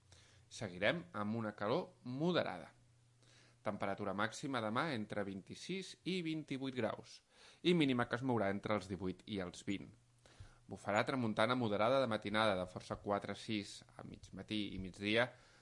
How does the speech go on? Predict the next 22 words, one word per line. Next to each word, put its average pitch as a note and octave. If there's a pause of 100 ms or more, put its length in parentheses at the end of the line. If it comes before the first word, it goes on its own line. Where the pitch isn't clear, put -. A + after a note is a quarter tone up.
baixarà A2+
tramuntaneta C3+
per D3+
desaparèixer B2
a A2
mitja A2
tarda F#2+
i G2
quedar F2+
variable. F2 (300)
Al F2
vespre G2+
i C3
nit A#2+ (500)
pot D3
fer C3
de C3
nou G#2+
alguna G#2
bufada G2
de F#2+
mestral. F2